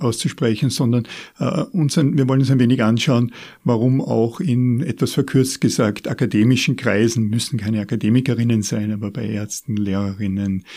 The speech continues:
bei Rechtsanwälten, auch dort die Skepsis, wo man eigentlich Rationalität erwarten würde, so verbreitet ist.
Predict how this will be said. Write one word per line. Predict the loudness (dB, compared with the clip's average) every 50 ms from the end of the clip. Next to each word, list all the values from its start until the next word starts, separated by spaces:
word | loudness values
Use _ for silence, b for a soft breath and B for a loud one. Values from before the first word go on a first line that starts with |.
| B B B B
bei | -6 -4
Rechtsanwälten, | -2 -2 -2 -2 -4 -4 -2 0 0 0 0 0 -2 -2 -4 -4
auch | -4 -6 -6 -8 -6
dort | -4 -2 0 0 -2 -4 -8 -12 -8
die | -6 -6
Skepsis, | -6 -6 -6 -6 -6 -6 -6 -6 -6 -6 -4 -4 -4
wo | -4 -2
man | -2 -4 -4
eigentlich | -6 -4 -2 -2 -2 -2 -2
Rationalität | -4 -4 -2 -2 0 0 0 0 -2 -4 -4 -2 -2 -2 -2
erwarten | -2 -2 -2 -4 -4 -4 -2 -2 0 0 0
würde, | 0 -2 -2 -4 -4
so | -2 -4 -4
verbreitet | -4 -4 -6 -6 -4 -4 -4 -6 -6 -6 -8 -8 -6
ist. | -6 -6 -6 -8 -10 B